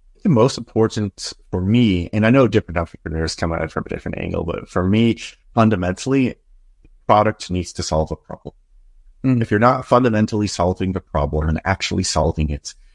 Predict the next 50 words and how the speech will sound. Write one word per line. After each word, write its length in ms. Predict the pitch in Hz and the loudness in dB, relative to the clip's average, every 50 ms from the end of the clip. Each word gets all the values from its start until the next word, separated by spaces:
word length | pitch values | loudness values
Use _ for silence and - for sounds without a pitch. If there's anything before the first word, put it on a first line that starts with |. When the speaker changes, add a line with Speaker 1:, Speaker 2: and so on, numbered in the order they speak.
| _ _ _ _ _ - | _ _ _ _ _ 0
Speaker 1:
the 180 | 92 90 87 | 2 2 2
whole 420 | 85 - - - - 147 139 135 131 | 2 0 -2 2 4 6 6 4 2
thing 300 | 135 - - 110 104 101 | 0 2 2 2 2 2
collapses. 600 | - - 85 80 78 80 - - - - - - | 0 -2 -2 0 0 -2 -2 -6 -10 -6 -4 -4
You 80 | 82 | -4
could 120 | 78 - 85 | -2 0 -2
have 140 | 82 82 - | -2 -2 -2
the 80 | 92 | -2
best 300 | - 98 92 - - _ - | 0 0 -2 -2 -4 _ -12
people, 420 | - 87 80 - - 71 67 71 | -8 -8 -6 -6 -6 -6 -6 -6
you 80 | 65 - | -6 -10
could 120 | - - | -8 -10
have 120 | - - | -10 -6
the 80 | - 78 | -6 -4
best 260 | 76 78 78 - - | -2 -2 -4 -4 -4
marketing, 480 | 78 73 80 87 87 - - - - - _ _ _ | -2 0 2 2 2 0 -2 -8 -8 -8 _ _ _
you 120 | - - - | -16 -12 -6
could 160 | - 73 71 | -4 -4 -4
have, 340 | - 71 67 - - - - _ _ _ _ _ _ _ _ _ _ | -2 -4 -4 -4 -6 -8 -10 _ _ _ _ _ _ _ _ _ _
you 100 | - 90 | -2 0
know, 460 | 82 80 78 78 78 78 78 78 78 | 0 2 2 2 2 2 2 0 0
the, 320 | 73 - 78 73 71 71 73 | 0 0 0 0 0 -2 -4
the 100 | - 80 | -4 -2
best 240 | 80 82 - - - | -2 -2 -2 -2 -8
intentions, 580 | 90 92 - 98 98 - - 98 90 85 80 | -8 -4 -2 -2 -2 0 -2 -2 -4 -4 -4
the 80 | - - | -6 -8
hardest 460 | - - 92 95 92 98 - - - | -4 -2 0 0 0 -2 -4 -6 -8
work, 300 | 90 85 92 90 87 - _ _ - - | -4 -2 -2 -2 -2 -4 _ _ -16 -8
you 80 | - 85 | -6 -4
know, 140 | 85 85 | -2 -2
you 80 | 87 82 | -4 -2
could 60 | - - | -2 -2
have 60 | 90 - | -2 0
the 80 | 101 | 2
most 320 | 98 101 101 - - - 85 | 2 2 2 0 -2 -6 -2
knowledge, 480 | 87 92 98 98 98 90 87 82 - - | 2 4 4 4 4 2 0 -2 -6 -8
you 60 | - | -6
could 120 | - - | -2 -2
have 100 | 90 85 | -2 0
the 160 | - 90 76 - _ _ - | 0 -4 -4 -4 _ _ -6
experts, 580 | 113 - - - - - 101 90 - - - - | -6 -6 -6 -10 -6 -2 -2 -2 -2 -4 -10 -12
you 60 | - | -14
could 140 | _ _ _ | _ _ _
have 240 | - 120 117 113 - - _ _ _ _ _ _ _ _ | 0 2 2 2 2 -2 _ _ _ _ _ _ _ _
all 240 | - 143 151 160 170 | -2 2 4 4 4
the 140 | - 165 151 | 4 4 4
money 300 | 135 135 147 156 147 135 | 4 4 4 4 2 2
in 100 | 131 120 | 0 -2
the 60 | 110 | -2
world. 460 | 101 113 151 151 110 95 95 90 - | -2 0 2 2 2 2 0 -2 -6